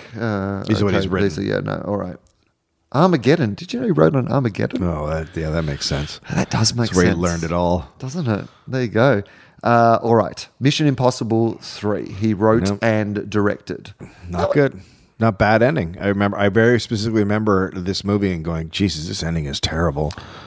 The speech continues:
Speaker 1: That was one of the better Mission Impossible
Speaker 2: Yeah.
Speaker 1: movies, though. So,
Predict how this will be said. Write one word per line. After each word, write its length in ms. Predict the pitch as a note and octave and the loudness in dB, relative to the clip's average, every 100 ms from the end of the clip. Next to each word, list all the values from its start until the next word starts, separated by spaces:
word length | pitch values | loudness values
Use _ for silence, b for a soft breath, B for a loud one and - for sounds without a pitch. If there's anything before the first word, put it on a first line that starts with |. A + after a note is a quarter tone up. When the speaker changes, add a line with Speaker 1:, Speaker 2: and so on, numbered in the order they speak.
| B B B D#3+ | B B B -2
Speaker 1:
That 140 | A#3 | 0
was 160 | A#3+ F3 | 0 -2
one 240 | C3 C#3+ | 0 2
of 140 | C3 A#2 | 2 0
the 80 | |
better 360 | A2+ A2 A#2 G#2+ | -2 2 2 0
Mission 340 | G2 G2+ G#2+ G#2 | -2 -4 -6 -6
Impossible 480 | G2 F#2 - F#2 | -4 -4 -6 -6
Speaker 2:
Yeah. 180 | F2+ D#2 | -4 -4
Speaker 1:
movies, 320 | G2 F2+ G2 | -4 -4 -4
though. 320 | - C#2+ E2 D3 | -2 0 0 -2
So, 340 | - C3 A#2 | -2 0 0